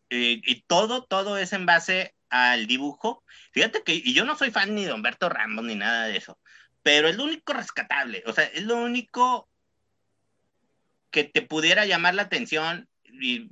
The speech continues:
así como que dices, "Ay, mira este dibujillo", pero nada más, o sea,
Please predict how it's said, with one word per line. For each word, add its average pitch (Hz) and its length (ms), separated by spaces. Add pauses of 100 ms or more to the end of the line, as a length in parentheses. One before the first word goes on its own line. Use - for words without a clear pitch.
así 123 200
como 160 180
que 143 100
dices, 127 180
"Ay, 170 140
mira 170 180
este 175 160
dibujillo", 131 480
pero 101 200 (440)
nada 143 200
más, 165 380
o 117 100
sea, 113 280